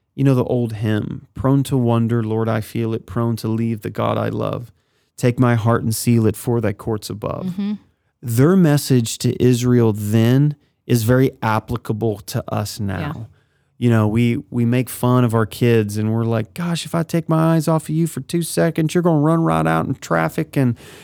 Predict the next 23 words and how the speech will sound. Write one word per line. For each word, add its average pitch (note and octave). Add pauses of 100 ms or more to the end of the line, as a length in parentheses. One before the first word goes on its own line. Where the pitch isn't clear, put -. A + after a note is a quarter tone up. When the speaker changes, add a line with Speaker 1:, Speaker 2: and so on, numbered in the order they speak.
(120)
Speaker 1:
your C#3
finger's E3
in D#3
a D3
socket D#3+
and C#3
you've C3
cut F#3
your C3
hair," E3+
and, B2 (320)
you D3+
know, C3
it's A#2+
just C#3+
crazy D#3+
stuff. -
And, C#3 (100)
and C#3
the C3
reality B2
is, G#2+
guys, A2+